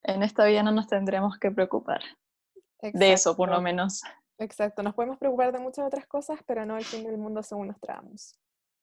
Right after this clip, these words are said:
Speaker 1: Y ahora, continuando con una nota más positiva, voy a hablar de el hinduismo, que es muy, muy interesante. Por favor, la, la gente que le interese,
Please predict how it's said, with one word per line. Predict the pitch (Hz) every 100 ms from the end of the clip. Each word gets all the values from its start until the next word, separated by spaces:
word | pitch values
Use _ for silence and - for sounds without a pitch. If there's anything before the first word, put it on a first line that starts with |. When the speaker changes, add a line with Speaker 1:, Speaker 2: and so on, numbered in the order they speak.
| _ - - _ - _ _ -
Speaker 1:
Y | 208
ahora, | 220 196 208
continuando | 226 220 202 196 214 220
con | 214
una | 208 214
nota | 196 196 214 233 - _
más | 202 196 196 - - - _
positiva, | - 226 247 208 202 180 - - _ _ _ -
voy | 180 202 208
a | 220
hablar | 214 214 220
de | 226 220
el | 208 208
hinduismo, | 226 220 190 190 - 196 214
que | 190 180 - _ -
es | -
muy, | 185 185 196 208 214
muy | 190 190 196
interesante. | 208 208 208 - 165 170 185 208 247 _ -
Por | 190
favor, | - 180 185
la, | 208 196
la | 196
gente | 196 220
que | 214
le | 202
interese, | 190 185 196 214